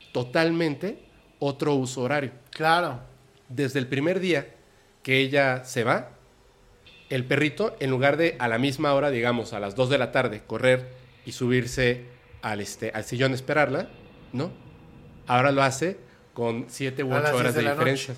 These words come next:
Speaker 1: Exactamente. ¿Se dan cuenta de esto los papás? Y entonces,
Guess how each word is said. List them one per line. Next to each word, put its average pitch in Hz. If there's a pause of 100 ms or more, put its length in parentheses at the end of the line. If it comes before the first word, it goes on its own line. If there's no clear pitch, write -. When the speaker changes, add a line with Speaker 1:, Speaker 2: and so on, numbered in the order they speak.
(160)
Speaker 1:
Exactamente. 123 (880)
¿Se 147
dan 175
cuenta 202
de 180
esto 165
los 156
papás? - (920)
Y 143
entonces, 175